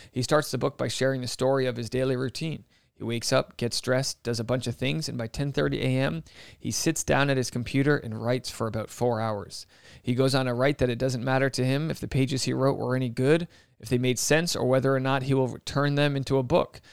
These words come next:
The only thing that matters is that he won out against resistance that day, because he put in his time and showed up, which is the only way to win the war over resistance.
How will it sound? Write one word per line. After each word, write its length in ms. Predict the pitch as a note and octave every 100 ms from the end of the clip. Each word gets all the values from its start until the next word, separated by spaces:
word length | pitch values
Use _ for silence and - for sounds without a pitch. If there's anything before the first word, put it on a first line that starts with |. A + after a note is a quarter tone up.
| - -
The 120 | -
only 200 | C3 D#3+
thing 180 | D#3 E3
that 100 | D#3+
matters 380 | C#3 C3 C3+ C3
is 120 | B2
that 160 | A#2+ A2+
he 180 | - D3+
won 260 | C#3 C#3+
out 380 | B2+ B2+ B2+ - - _ -
against 320 | A2 A#2 -
resistance 580 | A2 A2 C3 - C#3+ -
that 280 | A2 A2 -
day, 320 | A2 G2+ A#2+ - _ _ _ _ -
because 260 | C3 B2+
he 80 | A#2+
put 280 | - D#3+ E3
in 120 | E3
his 140 | D#3+
time 440 | - C3+ B2+ C3 B2+
and 100 | A#2
showed 300 | - B2+ A#2+
up, 220 | A#2+ A2
which 240 | A#2+ A#2 A#2
is 80 |
the 100 | A2
only 240 | A#2 C3+ C3+
way 140 | C3
to 100 | A#2+
win 240 | A2+ B2 C3+
the 100 | A#2
war 380 | B2 C3 C3
over 320 | - A#2+ B2 A#2+
resistance. 680 | F2 G#2+ A2 - E2+ -